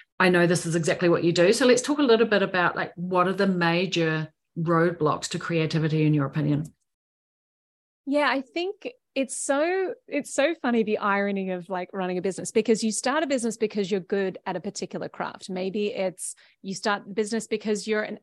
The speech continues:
Speaker 2: amazing hairdresser, or you're a really good facialist, or whatever it is. <clears throat> Excuse me. But what happens is you start growing because you're good at what you do, right? And then you're, all of a sudden you're like,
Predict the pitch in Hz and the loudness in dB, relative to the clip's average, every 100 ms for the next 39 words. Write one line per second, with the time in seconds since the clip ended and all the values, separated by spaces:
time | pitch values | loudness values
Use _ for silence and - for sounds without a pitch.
0 | - 214 208 202 202 185 190 180 180 180 | -4 -2 0 0 0 -2 -2 -4 -6 -8
1 | - 185 - 190 190 185 185 - - 190 | -10 -12 -8 -6 -4 -6 -10 -20 -12 -2
2 | 214 214 214 233 226 233 196 240 208 - | 0 2 4 4 6 4 2 0 0 -2
3 | 180 - - 185 220 254 220 202 196 - | -6 -6 -6 -2 2 2 0 -4 -4 -8
4 | - - _ _ _ _ _ _ _ 392 | -10 -18 _ _ _ _ _ _ _ -6
5 | 381 - 269 190 _ _ _ 208 - 202 | -4 -4 -6 -8 _ _ _ -12 -12 -12
6 | - - _ - - - 226 247 226 - | -14 -18 _ -20 -20 -16 -2 0 0 -8
7 | _ 226 269 226 339 403 262 - 208 196 | _ -2 0 0 0 0 0 0 0 0
8 | 196 202 - - _ - _ _ - 226 | -2 -6 -12 -20 _ -20 _ _ -6 0
9 | 254 254 247 240 - - 285 320 247 277 | 4 4 2 0 -2 0 0 -2 0 2
10 | 302 240 226 233 202 208 233 220 202 202 | 4 2 0 -4 -2 0 2 2 0 -2
11 | 185 180 - 190 196 226 - _ - 254 | -2 -2 -2 -2 0 0 -4 _ 0 4
12 | 302 311 311 262 294 - 302 254 262 254 | 6 6 6 4 4 4 4 4 4 4
13 | 233 - | 2 -2